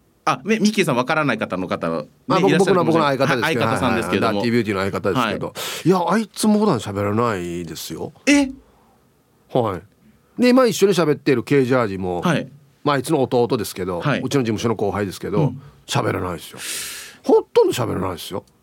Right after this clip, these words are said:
Speaker 1: え、苦痛ですか？そんなことない？
Speaker 2: いや、苦痛とまでは言わんけど、な、何喋るの？
Speaker 1: 何喋るの？
Speaker 2: うん。
Speaker 1: 何喋るの？
Speaker 2: じゃあ、じゃあ、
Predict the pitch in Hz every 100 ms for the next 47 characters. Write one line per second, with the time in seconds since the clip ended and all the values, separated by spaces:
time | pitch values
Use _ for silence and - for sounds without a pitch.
0 | _ 254 277 - _ _ - 349 - 359
1 | 359 339 - - 80 - _ _ _ _
2 | _ - 294 294 269 254 - 269 - -
3 | _ _ _ _ _ _ - 453 - -
4 | 539 554 523 247 190 175 180 185 185 143
5 | 113 120 80 - _ _ _ 208 233 220
6 | 196 381 415 392 302 123 - _ _ _
7 | _ _ _ _ - 254 320 - 147 131
8 | 90 101 - - 107 87 - _ _ _
9 | _ _ - - - 370 466 440 403 202
10 | 175 151 240 220